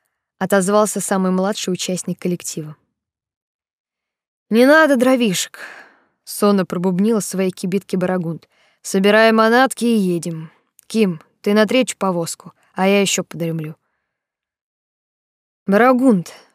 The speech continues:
жрать охота, куда такая спешка-то?» возразил любовник.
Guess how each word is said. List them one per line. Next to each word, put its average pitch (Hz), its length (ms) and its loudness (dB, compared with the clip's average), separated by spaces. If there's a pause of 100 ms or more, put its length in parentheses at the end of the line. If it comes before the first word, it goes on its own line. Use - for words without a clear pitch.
(120)
жрать 247 380 4
охота, 190 560 -4
куда 269 240 2
такая 277 280 0
спешка-то?» - 680 -6 (840)
возразил 190 540 0
любовник. 180 640 -4